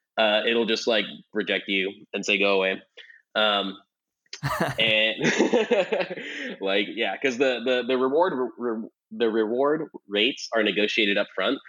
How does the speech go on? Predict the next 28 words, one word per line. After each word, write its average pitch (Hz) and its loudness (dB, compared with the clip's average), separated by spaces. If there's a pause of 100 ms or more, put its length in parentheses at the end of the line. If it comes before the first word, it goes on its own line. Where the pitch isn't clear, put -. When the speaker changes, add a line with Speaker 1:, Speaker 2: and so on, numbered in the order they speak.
(140)
Speaker 1:
So 123 2
I 135 6
can 151 2
see, 135 2
like, 117 4
whether 117 4
I'm 110 2
getting 104 2
one 104 -2
percent 131 -2 (300)
or 98 2 (120)
zero 101 -2
percent 135 0
or, 95 -2 (240)
you 101 -2
know, 85 -4
ninety-nine 104 2
percent. 135 0 (400)
Um, 104 0 (240)
but 127 4
it's 123 2
interesting 151 2
because 123 0
you 117 -2
don't 135 2
know 123 2
the 110 -4
chat, 107 -4